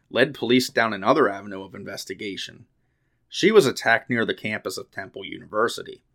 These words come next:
As she described the attack, "I was on my way to my doctor's. As I walked east on Norris Street, I heard quick footsteps behind me and a hand grasped my neck. A voice behind me said,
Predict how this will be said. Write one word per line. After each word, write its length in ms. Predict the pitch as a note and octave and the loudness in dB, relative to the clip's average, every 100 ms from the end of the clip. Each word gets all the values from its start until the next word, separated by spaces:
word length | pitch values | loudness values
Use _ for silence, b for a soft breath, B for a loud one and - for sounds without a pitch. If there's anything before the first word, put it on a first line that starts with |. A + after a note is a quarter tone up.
| _ _ _ _ _ _ - | _ _ _ _ _ _ -10
As 140 | A#2 | -6
she 200 | - F#3 | 0 0
described 540 | G3 - - A#2+ A2+ G#2 | 2 0 2 2 2 0
the 100 | G#2 | -4
attack, 460 | - G#2 G#2+ - _ _ _ _ _ _ _ _ - | -4 -4 -6 -8 _ _ _ _ _ _ _ _ 2
"I 100 | C#3 | 6
was 180 | C#3+ B2+ | 6 4
on 200 | E3+ G3+ | 2 4
my 120 | C3+ | 4
way 240 | C3 C3 | 6 6
to 80 | C3 | 4
my 140 | A2+ | -2
doctor's. 640 | G2+ G#2 G2 - - - - _ _ _ _ _ - | 0 0 0 -2 -16 -16 -20 _ _ _ _ _ -4
As 140 | A#2+ A2+ | 2 4
I 80 | |
walked 360 | A2+ A#2+ G3 A3 | 6 8 8 6
east 300 | D3 F#3 - | 0 0 0
on 220 | B2 A#2 | -2 0
Norris 340 | B2 C#3+ A#2+ - | 0 2 0 -2
Street, 380 | - G#2+ G2+ _ _ _ | -8 -8 -8 _ _ _
I 100 | G#2+ | -2
heard 220 | G#2 B2 | 2 2
quick 280 | - D#3+ G3 | 4 4 4
footsteps 600 | - D3+ - - A#2 - | 0 -4 -4 -4 -4 -4
behind 440 | - G#2 G2 G2+ G2+ | -12 -10 -8 -8 -10
me 220 | G2+ - _ _ - | -14 -16 _ _ -12
and 140 | A2 | -8
a 40 | |
hand 320 | G2 C3 E3 C3 | -2 0 0 0
grasped 380 | A#2 G#2+ - | 0 0 -2
my 140 | G2+ G2+ | -10 -8
neck. 340 | G2+ G2+ - _ _ _ _ _ _ _ - | -8 -8 -10 _ _ _ _ _ _ _ -4
A 80 | G#2+ | -2
voice 320 | G#2+ F#3 B3 | 4 4 4
behind 400 | - G#2+ C3 D3 | 0 2 2 2
me 100 | G#2+ | -2
said, 380 | - G#2 G2 | -4 -6 -6